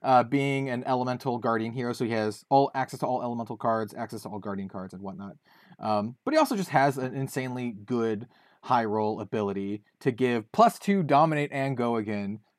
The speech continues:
to the next thing. And the, the thing is, is when, when it first came out, there was a lot of speculation, and it's really funny. So if you go look back on the videos of me talking about it, I was like, personally, I didn't know. I was like,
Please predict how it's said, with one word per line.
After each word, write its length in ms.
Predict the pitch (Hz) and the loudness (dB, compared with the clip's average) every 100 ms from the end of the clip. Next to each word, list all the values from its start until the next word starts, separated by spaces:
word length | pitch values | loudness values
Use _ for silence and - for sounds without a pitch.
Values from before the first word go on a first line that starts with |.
| - | -6
to 420 | 147 120 113 113 - - | -2 0 0 -4 -6 -4
the 140 | 127 | -2
next 260 | 123 113 - | -2 -4 -6
thing. 300 | 110 101 113 _ _ _ _ - | -6 -6 -8 _ _ _ _ -2
And 180 | 180 190 | 2 2
the, 160 | 190 196 | 2 2
the 160 | 233 | 4
thing 220 | 247 269 | 4 6
is, 120 | 208 165 | 4 2
is 160 | 143 | 2
when, 280 | 151 190 180 | 4 6 6
when 100 | 185 | 4
it 100 | 190 | 4
first 200 | 190 170 | 2 0
came 160 | 165 131 | -2 0
out, 220 | 127 - - | 0 -2 4
there 100 | 160 | 8
was 60 | 160 | 10
a 60 | |
lot 120 | 160 | 8
of 60 | 147 | 6
speculation, 520 | 165 139 135 123 120 | 2 0 0 0 -2
and 140 | 131 139 | -4 -4
it's 80 | |
really 300 | 139 240 220 | -6 -4 -2
funny. 260 | 160 147 120 | -2 -4 -4
So 100 | 131 | -4
if 60 | 131 | 0
you 60 | |
go 140 | 185 180 | 4 4
look 300 | 143 165 - | 4 0 0
back 340 | 120 135 - - _ - | 0 0 -4 -14 _ 0
on 180 | 143 143 | 2 2
the 60 | 127 | 2
videos 280 | 131 139 | 2 2
of 60 | 123 | 0
me 140 | 127 | -4
talking 320 | 127 110 117 156 | -4 -4 -4 -2
about 200 | 156 180 | 0 2
it, 60 | |
I 120 | 151 175 | 6 6
was 160 | 165 | 6
like, 340 | 160 143 - _ _ _ _ _ _ _ _ _ _ - | 6 6 4 _ _ _ _ _ _ _ _ _ _ 0
personally, 340 | 220 208 233 | 2 4 2
I 60 | 165 | 4
didn't 180 | 127 107 | 2 -4
know. 160 | 92 - | -4 2
I 100 | 151 | 4
was 100 | 143 | 4
like, 240 | 135 - | 4 2